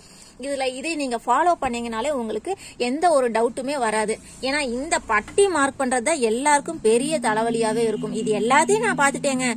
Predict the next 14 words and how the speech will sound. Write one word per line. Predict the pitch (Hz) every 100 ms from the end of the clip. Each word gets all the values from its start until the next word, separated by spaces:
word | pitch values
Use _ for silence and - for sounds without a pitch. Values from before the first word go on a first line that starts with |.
| 247 240
ஆனா | 254 247
பட்டி | 247 247 359
தான் | 359 359
எனக்கு | 311 -
தெரியல, | 247 240 226 226 214 - - -
பட்டி | 339 349 392
நான் | 339 277 247
என்ன | 294 269
அளவு | 240 262
எடுக்கிறது | 233 220 208 220 247
அப்படின்ட்டு | 233 240 247
எனக்கு | 214 196
புரியல | 240 254 254 240
அப்படின்னா | 214 220 285